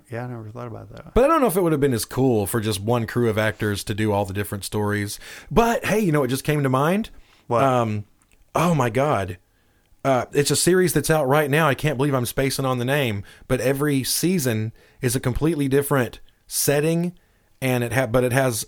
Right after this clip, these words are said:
Speaker 2: all the same actors.
Speaker 1: Really?
Speaker 2: Yes, the F-, American Horror Story.
Speaker 1: Oh, really? I didn't know
Speaker 2: Yes,
Speaker 1: that.
Speaker 2: yes.
Speaker 1: My, my oldest daughter likes that show.
Speaker 2: Oh, it's
Speaker 1: I've never really
Speaker 2: fantastic.
Speaker 1: Oh, really?
Speaker 2: Yeah, but it has m-, basically the, the same cast,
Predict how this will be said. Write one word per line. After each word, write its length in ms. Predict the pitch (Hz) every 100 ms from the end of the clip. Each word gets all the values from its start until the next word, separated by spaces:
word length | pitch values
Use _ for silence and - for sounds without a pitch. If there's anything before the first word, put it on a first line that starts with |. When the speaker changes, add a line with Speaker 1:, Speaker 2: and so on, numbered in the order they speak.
| _
Speaker 2:
all 180 | 135 135
the 100 | 127
same 360 | - 143 135 123
actors. 680 | 123 127 104 85 85 - -
Speaker 1:
Really? 460 | 135 185 143 104 98
Speaker 2:
Yes, 420 | 123 170 185 -
the 120 | 147
F-, 100 | 135 -
American 420 | 151 196 226 190
Horror 180 | 214 214
Story. 460 | - 123 85 82 _ _ 170
Speaker 1:
Oh, 260 | 190 160
really? 280 | 123 202 165
I 100 | 117
didn't 140 | 170
know 60 | 160
Speaker 2:
Yes, 300 | 285 190 -
Speaker 1:
that. 100 | -
Speaker 2:
yes. 400 | 131 175 214 -
Speaker 1:
My, 240 | 139 139 127
my 160 | 135 131
oldest 320 | 147 135 101
daughter 280 | 131 147 117
likes 280 | 101 98 -
that 160 | 113
show. 100 | - 110
Speaker 2:
Oh, 100 | 143
it's 100 | -
Speaker 1:
I've 60 | -
never 80 | 120
really 80 | 117
Speaker 2:
fantastic. 320 | 135 - 87
Speaker 1:
Oh, 160 | 170 165
really? 320 | 131 165 101
Speaker 2:
Yeah, 180 | 131 151
but 100 | 156
it 60 | 165
has 260 | 160 156
m-, 160 | 135 131
basically 580 | 117 110 175 170 175 151
the, 220 | 123 120 110
the 120 | 123 117
same 360 | - 151 147
cast, 500 | 143 143 110 104 -